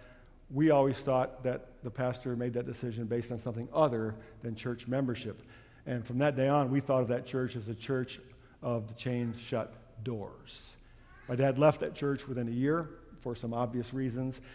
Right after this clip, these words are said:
And here we see the church, Jesus calling the church in Philadelphia to be a different kind of church. Verse eight,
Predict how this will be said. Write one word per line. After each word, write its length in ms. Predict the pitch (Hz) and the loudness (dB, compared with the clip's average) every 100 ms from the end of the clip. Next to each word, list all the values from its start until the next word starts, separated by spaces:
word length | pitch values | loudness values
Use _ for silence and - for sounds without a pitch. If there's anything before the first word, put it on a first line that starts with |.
| - | -4
And 100 | 147 | 10
here 120 | 196 240 | 12 12
we 80 | |
see 200 | 208 202 | 12 10
the 100 | 185 | 8
church, 420 | 175 - 190 185 - - - 151 | 6 8 6 6 -4 -14 -8 4
Jesus 320 | 175 175 180 | 6 6 6
calling 280 | - 180 175 | 8 10 10
the 80 | 170 | 6
church 280 | 190 185 | 6 6
in 100 | 180 | 4
Philadelphia 580 | 175 185 175 165 123 156 | 4 6 12 12 12 6
to 80 | 143 | 6
be 180 | 147 165 | 8 6
a 80 | 135 | 8
different 500 | 202 220 214 208 208 - - | 10 8 8 2 2 -12 0
kind 460 | 160 185 175 170 - - 147 | 4 6 6 2 -2 -4 -2
of 160 | 123 | 0
church. 400 | - - 127 104 | -2 0 0 2
Verse 260 | 147 165 175 | 4 6 8
eight, 220 | 165 | 6